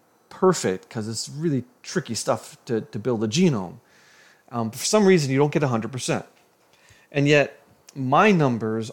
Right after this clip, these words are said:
aren't exactly the same as Tompkins' numbers. Now, the average, if I draw a regression line through the data points, it lines up beautifully with his numbers. But my numbers are different. I,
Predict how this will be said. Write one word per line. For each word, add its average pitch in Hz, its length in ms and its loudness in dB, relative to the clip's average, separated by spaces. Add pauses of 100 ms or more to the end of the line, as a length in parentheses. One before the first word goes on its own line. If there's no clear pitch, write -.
aren't 156 260 -2
exactly 135 380 -4
the 117 80 -6
same 147 380 -4
as 113 120 -6
Tompkins' 123 440 -6
numbers. 95 300 -12
Now, 117 120 -2
the 107 220 -6
average, 143 320 4
if 117 100 -12
I 123 80 -2
draw 127 180 -2
a 117 40 -2
regression 113 500 -2
line 160 200 -2
through 170 160 -4
the 165 80 0
data 170 220 -2
points, 196 500 -4 (240)
it 135 120 6
lines 143 240 4
up 127 120 2
beautifully 135 400 0
with 123 140 -2
his 113 140 -4
numbers. 107 460 -6 (420)
But 120 140 0
my 143 180 2
numbers 131 320 0
are 110 200 -2
different. 117 380 0
I, 87 120 -10